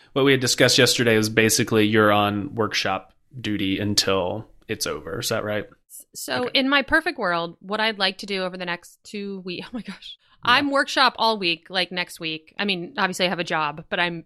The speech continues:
Speaker 2: but all of my spare cycles will be on the workshop.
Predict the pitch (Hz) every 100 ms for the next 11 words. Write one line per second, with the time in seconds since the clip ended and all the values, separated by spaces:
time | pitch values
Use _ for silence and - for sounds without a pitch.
0 | _ - 170 185 190 180 170 165 - 175
1 | 165 165 _ _ - 202 170 156 156 165
2 | 180 175 175 175 170 165 175 - 269 311